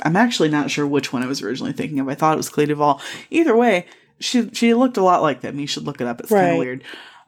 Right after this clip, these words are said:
Speaker 1: Um, she was beautiful, you know, and she, she looked very healthy. In the pictures near the end of her transformation, she looks like a corpse,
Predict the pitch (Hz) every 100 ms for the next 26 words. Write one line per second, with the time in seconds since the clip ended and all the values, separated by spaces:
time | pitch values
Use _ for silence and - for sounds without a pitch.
0 | - 165 160 156 - 269 269 240 294 403
1 | - - - _ - 175 170 165 214 196
2 | - 196 180 - 185 185 208 165 175 190
3 | 220 214 208 196 - _ _ _ _ _
4 | _ _ _ _ - 180 208 - - -
5 | - _ _ _ _ _ _ _ _ _
6 | _ _ - 180 185 180 170 202 - 226
7 | 214 214 202 - - - - - - 175
8 | 202 208 196 160 190 196 - 185 190 185
9 | - 170 170 196 - 185 165 156 - -
10 | 175 185 175 180 - 185 160 - 151 170
11 | - - -